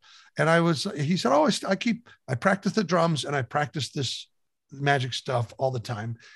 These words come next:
And, and then someone's banging on the doors like forty minutes later, "Hey, John, we got a show to do." And I, it was so cool to just spend time with this guy talking about magic and showing him card tricks. And,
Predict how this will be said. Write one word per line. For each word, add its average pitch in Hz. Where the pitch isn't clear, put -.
And, 156
and 156
then 240
someone's 233
banging 202
on 196
the 175
doors 208
like 170
forty 208
minutes 196
later, 196
"Hey, 220
John, 175
we 202
got 233
a 156
show 226
to 233
do." 131
And 165
I, 240
it 247
was 311
so 240
cool -
to 156
just 226
spend 202
time 214
with 160
this 151
guy 147
talking 139
about 143
magic 151
and 123
showing 143
him 135
card 175
tricks. 123
And, 160